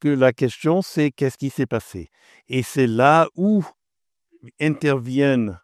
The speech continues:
l'hypothèse que les capitouls et ensuite toutes les autorités judiciaires de Toulouse vont, euh, utiliser, euh,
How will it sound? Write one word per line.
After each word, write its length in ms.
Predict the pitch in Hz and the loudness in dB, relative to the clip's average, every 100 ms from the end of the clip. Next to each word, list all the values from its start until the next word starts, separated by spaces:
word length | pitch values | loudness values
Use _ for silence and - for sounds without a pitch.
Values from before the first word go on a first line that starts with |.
| _ | _
l'hypothèse 960 | 101 117 104 101 - 175 220 196 120 104 - _ _ _ _ | -6 -6 -4 -8 -2 2 2 0 -4 -8 -12 _ _ _ _
que 120 | - 151 | -4 0
les 180 | 139 | 0
capitouls 1000 | 120 139 131 127 120 151 143 123 107 101 101 | 0 0 0 -2 -6 -6 -4 -2 0 -2 -2
et 180 | 131 139 | 2 4
ensuite 560 | 117 113 - 131 110 101 | 4 2 0 -2 -2 -6
toutes 220 | 127 120 | -6 -4
les 240 | 117 117 110 | -2 -2 -4
autorités 600 | 107 127 113 113 135 117 | -6 -2 -2 -2 -2 -2
judiciaires 580 | 101 107 113 - 117 107 | -4 -6 -6 -2 0 0
de 120 | 101 | -4
Toulouse 480 | - 117 117 92 98 | -6 -4 -2 -4 -6
vont, 600 | 92 90 120 147 139 120 - _ _ - | -8 -4 2 4 4 2 -4 _ _ -8
euh, 640 | 107 107 104 104 104 107 - | -4 -2 -2 -2 -4 -6 -4
utiliser, 1040 | 170 160 156 143 139 127 120 127 120 110 - - - | -6 -4 -4 -2 0 -2 0 2 2 0 -6 -20 -10
euh, 500 | 104 101 95 95 92 | -8 -6 -8 -8 -12